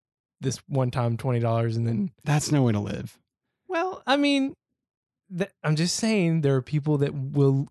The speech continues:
Speaker 1: live that way. I mean, that's, that's been the, the big hang up for me is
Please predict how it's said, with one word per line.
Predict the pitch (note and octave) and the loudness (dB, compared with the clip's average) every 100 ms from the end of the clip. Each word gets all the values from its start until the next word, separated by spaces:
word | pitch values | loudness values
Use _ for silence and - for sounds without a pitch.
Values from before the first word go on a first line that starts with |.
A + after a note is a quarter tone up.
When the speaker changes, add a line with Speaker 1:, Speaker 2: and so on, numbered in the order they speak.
| - | -2
Speaker 1:
live | D3+ D3 C3 | 2 2 4
that | B2 A2 - | 2 0 -4
way. | - - - _ _ _ _ | -8 -8 -12 _ _ _ _
I | F#3 | 0
mean, | A#3+ | 2
that's, | C4+ C#4+ | 2 2
that's | G3+ A3+ D4 B3 | 2 2 2 0
been | G#3 A#3 G#3+ | 2 4 4
the, | F#3 | 2
the | E3+ | 2
big | E3+ F3+ | 2 4
hang | F3 E3+ | 4 2
up | D3+ C#3 | 2 2
for | C3+ | 2
me | F3 G#3+ | 4 4
is | D#3+ C#3+ | 4 2